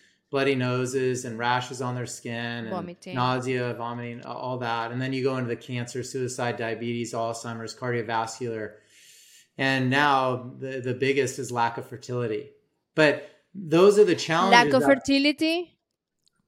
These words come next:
Speaker 1: Yeah. Yeah. So,
Speaker 2: So
Speaker 1: tho-, I'll go back to those, but let me answer your other question.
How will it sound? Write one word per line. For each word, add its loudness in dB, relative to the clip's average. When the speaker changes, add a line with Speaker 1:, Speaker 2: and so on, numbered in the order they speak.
Speaker 1:
Yeah. -4
Yeah. -12
So, 4
Speaker 2:
So 4
Speaker 1:
tho-, 8
I'll 6
go 4
back 4
to 0
those, 2
but 0
let -2
me 2
answer -4
your 4
other 4
question. -6